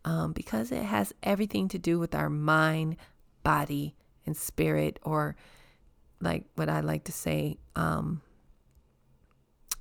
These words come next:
spirit, mind, body, because it's kind of like the spirit's first, and then the mind, and then the body. Or, you know, it's coming down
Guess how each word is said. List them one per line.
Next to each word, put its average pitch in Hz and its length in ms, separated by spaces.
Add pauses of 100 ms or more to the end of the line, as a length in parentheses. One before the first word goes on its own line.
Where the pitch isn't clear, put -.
(100)
spirit, - 560
mind, 147 260
body, - 380 (240)
because - 540
it's - 260
kind 180 160
of 156 80
like - 180
the - 80
spirit's - 440
first, - 500 (760)
and 160 120
then 156 200
the 156 80
mind, 143 400
and 165 120
then 156 160
the - 40
body. 180 420 (1000)
Or, 165 340
you 170 100
know, 151 200
it's - 140
coming 156 380
down 143 380